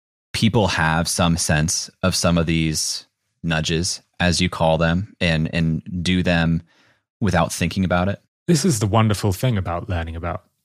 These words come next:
Speaker 2: nudges, is that you'll, you'll read a lot of these studies and you'll, you'll be like, "Oh yeah, I understand that. I recognize that. I felt that way when, when I was in this scenario," or,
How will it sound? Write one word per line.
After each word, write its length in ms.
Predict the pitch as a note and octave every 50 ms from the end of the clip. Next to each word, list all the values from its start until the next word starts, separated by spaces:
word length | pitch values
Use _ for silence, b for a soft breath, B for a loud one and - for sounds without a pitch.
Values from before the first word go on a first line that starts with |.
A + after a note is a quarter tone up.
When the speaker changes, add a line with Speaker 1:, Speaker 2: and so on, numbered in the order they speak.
| -
Speaker 2:
nudges, 600 | - E2+ D#2 F2 - - - - - - - - _ _ _ _ _ _ -
is 100 | - G2 G2+
that 280 | G#2+ G#2 G2+ - _ _ _ _ _
you'll, 220 | - B2+ B2+ C3 -
you'll 220 | A2 B2 B2 A#2+
read 340 | A2+ A2 C3+ C#3 C#3 A#2+ A2+
a 60 | A#2
lot 180 | A2 G#2+ G#2+ G2
of 100 | F#2 -
these 160 | G2 F#2+ -
studies 680 | - - - G#2 F2+ G2 - A2 G#2+ G#2 - - - _ B B B B B B B B B B B B B
and 120 | G#2 G2
you'll, 200 | G#2+ G#2+ G#2+ G2+ - -
you'll 100 | B2+ A2
be 100 | A#2 A2+
like, 100 | A#2+ -
"Oh 140 | E3+ F#3 F3+
yeah, 380 | D#3+ E3 F3 E3+ B2 F#2 E2 - _ _ _ _ _ _ _ _ _ _ _ -
I 100 | B2 B2+
understand 560 | D3+ D#3 D3 C#3 - - - D3+ D#3 C3+ G#2+ E2+
that. 160 | - - -
I 60 | A2+
recognize 640 | A2 B2 C#3 C#3 - C3 G#2+ - F2+ E2 F#2 - -
that. 220 | - A#1 A1+ - _ _ _ _ -
I 80 | A#2+ A#2
felt 320 | - - - B2+ C3 -
that 180 | A2+ G2+ F#2+ G#2
way 220 | G#2+ G2+ G2 F#2+
when, 320 | F#2+ F#2 G2 F#2+ F#2 F#2 F#2+ -
when 140 | - G#2+ G2
I 120 | G#2+ A#2 A#2
was 160 | G#2 F#2 -
in 80 | F#2
this 140 | F2 F#2 -
scenario," 560 | - - G2 G2 G2 G2 G2 G#2 G#2+ G#2 G#2
or, 440 | G2+ G2 G2 G2+ G2+ F#2+ F#2+ F#2+ F#2+